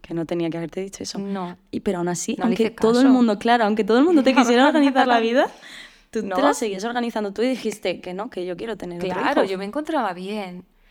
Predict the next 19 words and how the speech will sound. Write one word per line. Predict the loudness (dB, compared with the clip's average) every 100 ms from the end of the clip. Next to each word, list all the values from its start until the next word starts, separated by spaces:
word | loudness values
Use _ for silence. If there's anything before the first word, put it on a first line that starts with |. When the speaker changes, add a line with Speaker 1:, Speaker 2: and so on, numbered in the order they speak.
| _ -10
Speaker 2:
Y | -8
es | -4
curioso | -2 -2 -2 -4
porque, | -6 -8 -8 -6 -8 -10 -20 -14
a | -8
ver, | -6 -6
quedarte | -6 -8 -4
embarazada | -2 -2 -4 -6 -4 -4
teniendo | -4 -10 -12 -12
un |
trastorno | -10 -12 -10 -10
de | -10
ansiedad | -12 -8 -6 -6 -8 _ _ -20
es | -18 -16
chunguete. | -16 -12 -10 -10 -12 _ _ _ _ _
Porque | -12 -8 -10
si | -10
tomas | -12 -8 -4
medicación | -4 -4 -10 -8 -6 -4 -8